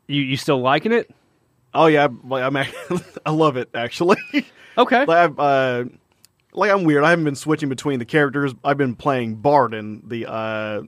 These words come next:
Speaker 2: the dwarven guy.
Speaker 1: Yeah.
Speaker 2: So I've gotten him up to, I think, level sixteen or seventeen, where I've unlocked all three classes. So I've just been,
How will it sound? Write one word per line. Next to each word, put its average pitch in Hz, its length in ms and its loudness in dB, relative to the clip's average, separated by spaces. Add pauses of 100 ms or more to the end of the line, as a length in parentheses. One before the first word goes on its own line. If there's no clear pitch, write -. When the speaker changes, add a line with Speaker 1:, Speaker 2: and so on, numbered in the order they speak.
(220)
Speaker 2:
the 123 120 -6
dwarven 151 400 2
guy. 165 300 2 (140)
Speaker 1:
Yeah. 147 280 2 (880)
Speaker 2:
So 131 300 2
I've 131 200 2
gotten 139 300 2
him 143 220 0
up 135 180 0
to, 120 500 -2 (240)
I - 40 -20
think, 127 180 -8
level 117 320 -4 (220)
sixteen 143 500 -4
or 117 60 -2
seventeen, 131 600 0
where 123 120 2
I've 120 100 -2
unlocked 123 380 0
all 127 160 4
three 131 200 -4
classes. 127 540 0
So 135 80 0
I've 131 120 2
just 127 140 -4
been, 127 220 -2